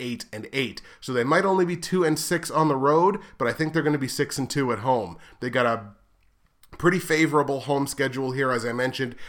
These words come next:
the Saints and the Redskins early in the season. I think they beat Baltimore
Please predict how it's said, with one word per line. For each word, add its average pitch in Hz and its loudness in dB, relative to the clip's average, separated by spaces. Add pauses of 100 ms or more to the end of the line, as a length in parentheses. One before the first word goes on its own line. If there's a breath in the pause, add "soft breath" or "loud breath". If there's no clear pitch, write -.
the - -6
Saints 135 -2
and 123 -4
the 120 0
Redskins 120 -2
early 120 0
in 120 0
the 117 0
season. 123 -4 (220 loud breath)
I 113 -6
think 120 0
they 127 2
beat 123 -2
Baltimore 131 2